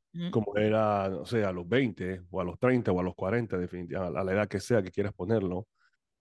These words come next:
Speaker 2: eh, igual él puede todavía embarazar a los set-, eh, él puede producir espermatozoides para embarazar a una mujer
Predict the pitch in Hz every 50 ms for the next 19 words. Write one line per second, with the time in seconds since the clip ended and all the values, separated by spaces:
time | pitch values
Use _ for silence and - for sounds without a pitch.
0 | _ _ _ _ - - 113 110 107 104 104 101 95 95 - - 120 120 107 104
1 | 107 117 123 104 139 165 156 - 110 127 160 170 - 131 113 107 110 123 131 120
2 | 110 101 101 98 - - 113 110 110 98 - 101 92 - - 104 101 92 - -
3 | 101 - - 117 123 131 123 110 - - 110 101 92 - 120 120 113 - 110 95
4 | 101 95 85 95 - - 113 120 117 - 107 98 101 98 98 95 95 92 - -
5 | 104 101 98 98 101 104 101 95 92 90 90 120 123 110 95 98